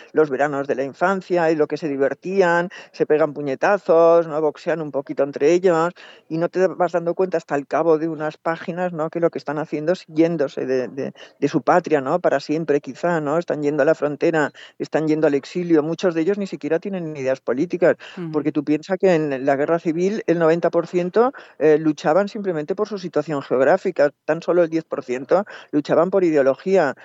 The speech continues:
Speaker 1: pero es igual, se tenían que ir, se fueron medio millón de españoles. Entonces, eh, eh, eh, lo único que les mantenía unidos a lo largo del libro,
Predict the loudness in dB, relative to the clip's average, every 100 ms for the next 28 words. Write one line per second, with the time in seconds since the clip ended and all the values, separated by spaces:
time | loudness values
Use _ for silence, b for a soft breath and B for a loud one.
0 | B -6 -4 -2 2 2 2 -2 -4 -4
1 | -6 -6 -4 0 0 2 2 0 -2 -6
2 | -6 -4 -4 0 0 2 -2 -4 B B
3 | B -4 2 2 0 2 2 2 2 2
4 | 2 2 -2 -4 -4 -4 -6 -2 -2 -2
5 | 2 4 4 4 4 4 2 -2 -2 -4
6 | -6 -4 -4 -2 0 -2 -2 0 2 2
7 | 0 0 2 4 2 0 -2 -4 -6 -4
8 | -4